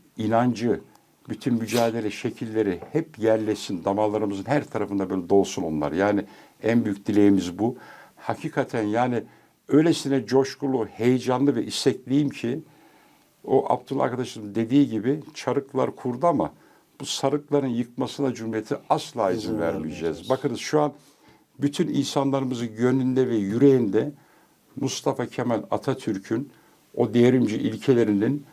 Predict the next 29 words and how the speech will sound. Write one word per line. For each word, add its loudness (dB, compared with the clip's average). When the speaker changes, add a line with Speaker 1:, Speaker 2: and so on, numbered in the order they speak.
Speaker 1:
o 2
mücadelesinin, 0
o -2
Kuvayi 2
Milliye 0
ruhunun 0
yansıması 0
yerleşmiş 2
durumda. -4
Kimse 0
bunun -2
önünde -2
duramayacak -2
artık -10
asla. -4
Speaker 2:
Evet. -10
Teşekkürler 4
ya, 0
e, -6
Sayın -4
Çelik. -4
Speaker 1:
Teşekkür -2
ederim, 2
sağ 0
olun. 2
Speaker 2:
Bu 0
söyleşimizi 2
burada 0
bitiriyoruz. 0